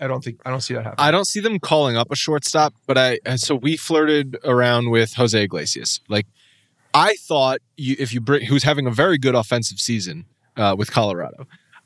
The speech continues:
Speaker 2: I thought that acquiring Jose Iglesias, like, you shore up your defense and, and you could even slot I K F as the guy that plays third,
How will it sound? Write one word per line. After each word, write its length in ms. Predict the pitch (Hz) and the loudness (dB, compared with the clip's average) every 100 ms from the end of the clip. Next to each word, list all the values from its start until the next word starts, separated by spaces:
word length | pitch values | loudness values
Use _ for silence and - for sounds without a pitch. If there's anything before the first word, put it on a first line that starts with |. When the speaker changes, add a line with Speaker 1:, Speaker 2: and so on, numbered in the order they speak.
| _ - | _ 0
Speaker 2:
I 180 | 131 156 | 2 2
thought 380 | - 175 165 - 147 | 2 2 2 0 2
that 340 | 139 123 120 _ _ _ _ _ - | 4 4 0 _ _ _ _ _ -12
acquiring 420 | 143 151 147 143 | -4 2 2 2
Jose 180 | 139 123 | 2 0
Iglesias, 360 | 117 120 120 113 | 0 -2 -2 -8
like, 160 | 104 | -6
you 60 | 117 | -6
shore 340 | - 135 139 | -2 2 2
up 140 | 135 117 | 2 0
your 80 | |
defense 680 | 104 120 113 117 110 98 - - | -2 -2 0 0 0 -2 -6 -2
and, 380 | 110 110 104 95 | 0 0 -2 -4
and 480 | 101 104 98 90 - - _ 117 | -4 -4 -4 -6 -8 -10 _ -14
you 160 | 110 117 | -6 -2
could 120 | 120 | 0
even 240 | 120 113 | 0 0
slot 420 | 98 - 117 117 113 | -2 0 2 2 4
I 160 | 113 | 0
K 240 | 110 113 117 | 0 0 0
F 140 | 113 - | 0 0
as 220 | 117 101 | -2 -2
the 300 | 110 104 104 - | -6 -6 -6 0
guy 220 | 107 110 | 2 2
that 160 | 107 - | -2 -4
plays 240 | 107 92 | -4 -2
third, 420 | - 113 110 101 | 2 2 2 -2